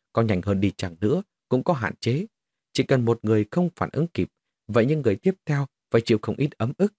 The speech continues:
Đặc biệt trong lúc thế trận diễn ra tốc độ nhanh như vậy, một khi Lý Giật sử dụng thần pháp huyễn sát, hiệu quả lại càng rõ ràng hơn. Tình huống này khiến mười mấy nhân ảnh kia âm thầm kinh ngạc. Chỉ cần người có đầu óc tỉnh táo một chút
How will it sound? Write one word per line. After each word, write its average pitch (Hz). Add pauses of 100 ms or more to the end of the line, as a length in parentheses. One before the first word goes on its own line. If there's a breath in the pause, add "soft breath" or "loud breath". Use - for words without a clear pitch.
(500)
Đặc 101
biệt 95 (160)
trong 98
lúc 135
thế 175
trận 80
diễn -
ra 98
tốc 139
độ 107
nhanh 95
như 85
vậy, - (460)
một 131
khi 170
Lý 196
Giật 120
sử 90
dụng 90
thần 90
pháp 135
huyễn 127
sát, 185 (300)
hiệu 127
quả 113 (200)
lại 104
càng 80
rõ -
ràng 80
hơn. 98 (880)
Tình 139
huống 165
này 120
khiến 196
mười 110
mấy 131
nhân 113
ảnh 80
kia 92 (280)
âm 92
thầm 80
kinh 85
ngạc. - (440)
Chỉ 135
cần 127
người 123
có 202
đầu 123
óc -
tỉnh 76
táo 143
một 101
chút 214